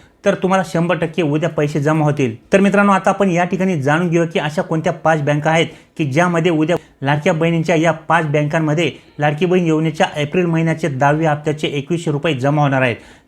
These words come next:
त्याच्यानंतर आपण या ठिकाणी ते कोणते नऊ जिल्हे आहेत, त्यांच्याविषयी देखील या ठिकाणी जाणून घेणार आहोत. परंतु सुरुवातीला या ठिकाणी त्या पाच बँका कोणत्या आहेत, अगोदर त्यांच्याविषयी जाणून घेऊया. तर मित्रांनो, या ठिकाणी सुरुवातीला जी काही पहिली बँक आहे, ती बँक म्हणजे सर्वत्र उपलब्ध असलेली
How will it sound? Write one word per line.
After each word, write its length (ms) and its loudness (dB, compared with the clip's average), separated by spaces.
त्याच्यानंतर 400 0
आपण 200 0
या 160 2
ठिकाणी 340 -2
ते 240 -2
कोणते 320 0
नऊ 240 2
जिल्हे 300 2
आहेत, 120 2
त्यांच्याविषयी 500 0
देखील 320 0
या 60 2
ठिकाणी 400 -2
जाणून 260 0
घेणार 220 0
आहोत. 120 0
परंतु 480 -2
सुरुवातीला 420 2
या 200 0
ठिकाणी 320 0
त्या 180 -2
पाच 300 0
बँका 260 0
कोणत्या 340 0
आहेत, 120 2
अगोदर 300 2
त्यांच्याविषयी 580 0
जाणून 240 0
घेऊया. 280 2
तर 80 2
मित्रांनो, 300 2
या 220 2
ठिकाणी 300 -2
सुरुवातीला 480 -2
जी 160 -2
काही 160 -2
पहिली 300 0
बँक 280 0
आहे, 440 -2
ती 80 4
बँक 320 0
म्हणजे 280 2
सर्वत्र 460 -2
उपलब्ध 460 -2
असलेली 600 0